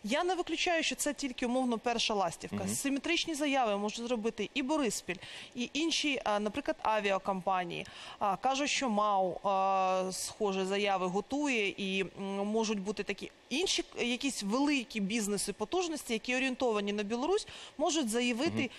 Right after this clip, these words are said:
Speaker 1: або попросити про компенсації в уряду. Чи є в них відповідь? Не впевнена.
Speaker 2: Зрозуміло. Скажіть, будь ласка, пане Олеже, коли ми говоримо, наприклад, про те, що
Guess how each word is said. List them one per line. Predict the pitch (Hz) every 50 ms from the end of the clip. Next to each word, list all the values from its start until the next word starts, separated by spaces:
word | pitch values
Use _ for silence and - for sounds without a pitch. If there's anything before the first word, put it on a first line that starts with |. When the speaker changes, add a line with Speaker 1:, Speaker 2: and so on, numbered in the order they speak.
| - - -
Speaker 1:
або | 214 202 285 311
попросити | - 320 - - 285 269 - - - 254 294 - 311 285
про | - 240 247
компенсації | 247 - 262 226 - 226 214 - - 226 220 226 220 - - 233 226
в | 196 202
уряду. | 214 190 175 175 165 180
Чи | - - 214
є | 208 262 330
в | 294
них | 269 254 - -
відповідь? | 269 330 - - 320 277 233 220 - - - - - -
Не | 220 214
впевнена. | - - 190 180 175 180 - 180 - 98
Speaker 2:
Зрозуміло. | 101 104 107 101 120 123 120 113 98 92
Скажіть, | - - 127 127
будь | 139 131
ласка, | 123 104 - 107
пане | - 110 107 110
Олеже, | 107 107 107 95 87 92
коли | - 107 110
ми | 117 123
говоримо, | 113 113 117 110 104 104
наприклад, | 101 101 95 - 104 - 92
про | - 104 95
те, | - 120 107
що | - - - 107 101 98